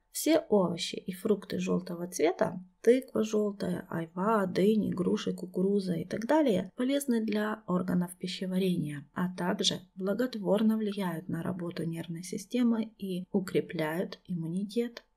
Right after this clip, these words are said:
В каком виде полезнее всего употреблять яблоки? Считается, что нужно в день съедать не менее двух сочных яблочек, только тогда будет реальная польза для здоровья. И, конечно,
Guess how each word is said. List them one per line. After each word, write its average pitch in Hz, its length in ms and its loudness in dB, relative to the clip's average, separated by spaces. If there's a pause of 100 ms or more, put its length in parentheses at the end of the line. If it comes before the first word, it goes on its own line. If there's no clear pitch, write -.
(400)
В - 20 -4
каком 294 380 8
виде 220 320 6
полезнее 185 800 2
всего 170 420 -2
употреблять 160 760 -4
яблоки? - 440 -2
Считается, 339 680 6
что - 200 0
нужно 254 360 6
в 254 80 2
день 294 200 4
съедать 254 440 0
не 233 160 4
менее 247 360 6
двух 202 360 2
сочных 226 540 0
яблочек, 214 560 -4
только 202 360 0
тогда 208 580 2
будет 165 360 -4
реальная 160 540 -2
польза 180 300 -2
для 180 200 -2
здоровья. 180 580 -2 (100)
И, 185 200 0
конечно, 180 640 2